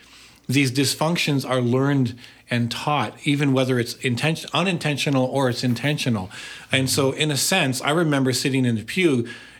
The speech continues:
you know, especially after my dad just really emotionally and physically abused me, as the pastor was talking about a loving heavenly father,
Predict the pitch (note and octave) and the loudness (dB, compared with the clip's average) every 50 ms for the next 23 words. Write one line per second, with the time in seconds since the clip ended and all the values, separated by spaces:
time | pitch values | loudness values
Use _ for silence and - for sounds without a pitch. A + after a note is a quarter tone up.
0 | - - C#3+ C3+ C3 B2 B2 A#2+ B2+ B2 - - - D3 B2+ - - - D#3 D#3 | -4 -2 2 2 4 4 2 2 0 -2 -6 -10 -12 -8 -6 -6 -2 0 2 2
1 | D#3+ - - D3 C3+ A#2+ B2 B2+ B2 - - C3 B2 A#2 B2 B2+ B2 B2 B2+ B2 | 2 2 2 0 0 2 0 -2 -2 -2 0 0 0 0 0 0 0 2 2 2
2 | A#2+ B2 A#2 A#2 A2+ A2+ - B2+ A#2 - - - - - - - - C3+ A2+ A#2 | 2 2 0 0 -2 -2 -2 -2 -2 -4 -6 -10 -16 -20 -14 -6 -2 0 2 2
3 | B2+ C#3 C#3+ C#3+ C3 B2 A2+ G#2+ A#2 - - - - _ _ _ - - C3 B2 | 4 4 4 4 2 2 0 -2 -4 -10 -20 -20 -20 _ _ _ -4 0 2 4
4 | A#2+ A#2+ B2+ D3 C#3 - - D3 C3+ C3 B2+ B2 B2 - C#3+ D#3 E3 E3 D#3+ C#3 | 4 4 4 2 2 0 0 0 2 2 0 0 -2 -2 -2 0 0 0 -2 -2
5 | - - - - D#3+ E3 E3+ F3 E3+ - C3 B2 A#2 A2 B2+ C#3+ E3 F#3+ F3+ F3+ | -4 -4 -2 0 0 2 2 0 0 0 0 0 0 0 2 2 2 2 2 0
6 | B2+ A#2 A2 G#2 G#2 G#2+ - - - - - - - C3 C3+ B2+ A2+ B2 B2 B2+ | 0 0 0 -2 -4 -8 -10 -16 -20 -14 -6 0 2 2 2 2 0 -2 -4 -4
7 | - - D#3+ F#3 F3+ - - F3 D3 C3+ - - D3 C#3+ C#3 - D#3 C#3 B2+ A#2+ | -2 -2 -2 -2 -2 -2 0 0 0 0 0 -2 -2 -2 -2 0 0 0 0 2
8 | A#2+ A2+ A2+ A2 B2 C#3 D3+ D#3 C3+ B2+ B2+ C3+ B2 B2+ B2 A#2+ A#2+ A2+ - - | 0 0 0 0 0 0 0 0 0 0 0 0 0 0 0 0 0 -2 -2 0
9 | C#3+ D3+ D#3+ D#3 B2 A2+ G#2+ G#2 | 0 0 2 0 0 0 -2 -4